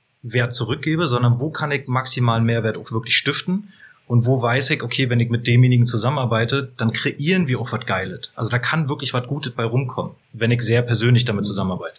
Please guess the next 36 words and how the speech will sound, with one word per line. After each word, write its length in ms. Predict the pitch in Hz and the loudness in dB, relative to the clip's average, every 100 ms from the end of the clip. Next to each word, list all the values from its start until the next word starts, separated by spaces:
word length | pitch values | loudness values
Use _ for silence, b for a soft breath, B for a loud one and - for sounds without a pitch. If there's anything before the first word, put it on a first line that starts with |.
| - | -8
Und 100 | 110 | -2
dann 120 | 117 | 2
gibt's 220 | 120 123 | 0 0
halt 160 | 135 123 | -2 -2
noch 160 | 120 120 | -2 0
mal 120 | 113 | 0
so 340 | 110 107 104 - | 0 -2 -4 -8
spezifische, 720 | - - 92 - 143 139 123 | -8 -8 -6 -2 -2 0 -2
produktspezifische 960 | - 123 - - - 127 - 151 143 127 | -2 -4 -2 -4 -6 -4 -4 -4 0 0
Sachen, 300 | 131 135 117 | 0 -4 -4
wo 60 | |
ich 60 | 110 | -2
sage, 200 | 110 110 | 0 -2
okay, 380 | 101 127 123 123 B B _ - | -2 -2 -2 -4 B B _ -10
wir 220 | 107 101 | -4 0
haben 340 | 117 113 113 - _ - | 2 2 0 -10 _ -8
einen 80 | 110 | -4
geschlossenen 520 | 107 120 120 120 107 | -2 0 0 0 0
Rahmen, 380 | 98 120 165 156 | 0 0 0 0
in 160 | 117 | 2
dem 480 | 120 117 113 110 - - | 4 4 2 0 -6 -6
gewisse 540 | 117 117 120 107 104 _ _ _ _ | -2 0 2 2 -2 _ _ _ _
Dinge 280 | - 123 123 | -4 0 0
passieren 600 | 120 113 - 165 180 180 B B B - | 0 -2 0 0 0 -2 B B B -4
und 500 | 123 123 123 123 - _ _ _ | 4 6 6 4 -4 _ _ _
da 240 | 117 120 | -4 -2
versuche 340 | 123 127 127 127 | 0 0 0 -2
ich 120 | - | -2
halt 160 | 127 120 | -2 0
so, 320 | 113 117 117 | 0 0 -2
so 160 | 117 104 | -6 -4
gut 360 | 113 165 - | 2 2 4
wie 80 | 135 | 4
möglich 720 | 117 127 185 180 185 - - | 6 6 0 -2 0 0 -2
diese 320 | 117 131 127 | 0 2 2
Dinge 460 | 120 135 135 131 127 | 2 2 2 2 0